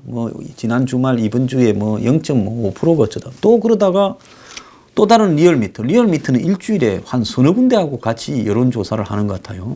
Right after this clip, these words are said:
그래서 어떤, 음? 언론기관하고 했을 때는 약간 영점오 프로인가 올랐다,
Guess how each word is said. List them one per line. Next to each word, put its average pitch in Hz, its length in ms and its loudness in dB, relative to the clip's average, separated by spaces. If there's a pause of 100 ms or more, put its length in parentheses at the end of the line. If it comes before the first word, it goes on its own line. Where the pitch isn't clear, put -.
그래서 135 400 2 (300)
어떤, 165 420 2 (340)
음? 175 200 -8 (360)
언론기관하고 123 720 2
했을 110 200 -6
때는 110 280 -2
약간 - 480 -4
영점오 127 540 2
프로인가 156 300 0
올랐다, 110 480 -6